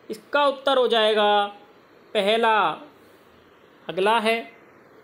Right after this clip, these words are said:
जनता में अभी-, अभिदान के लिए जब अंशों में निर्ग-, निर्गमित किया जाता है तो आवेदन की राशि अंशों के अंकित मूल्य का जितना प्रतिशत होनी चाहिए वह क्या होगी?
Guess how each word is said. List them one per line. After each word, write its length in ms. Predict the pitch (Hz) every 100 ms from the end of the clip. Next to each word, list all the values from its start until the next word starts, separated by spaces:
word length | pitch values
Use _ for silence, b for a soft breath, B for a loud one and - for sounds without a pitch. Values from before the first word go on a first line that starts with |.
| _ - -
जनता 440 | 190 208 214 262
में 160 | 269 269
अभी-, 380 | 233 240 214 220 - - 208
अभिदान 580 | 190 208 202 208 247 247
के 180 | 233
लिए 280 | 226 208 202
जब 220 | 185 190
अंशों 360 | 196 190 185 247
में 80 | 233
निर्ग-, 1200 | 208 185 175 - - - - _ - 180 - 196
निर्गमित 480 | 185 196 226 240
किया 260 | 233 226 202
जाता 320 | 165 156 208
है 160 | 208 233
तो 100 | 240
आवेदन 440 | 214 208 202 196
की 120 | 185
राशि 360 | 170 165 165 175
अंशों 320 | 170 175 233
के 140 | 226 220
अंकित 320 | 202 208 196
मूल्य 380 | 180 175 196 226
का 220 | 220 202
जितना 300 | 170 180 185
प्रतिशत 440 | 185 165 175 180 151
होनी 180 | 165
चाहिए 340 | 190 202 196 190
वह 160 | 185
क्या 200 | 170 185
होगी? 500 | 175 185 180 185 151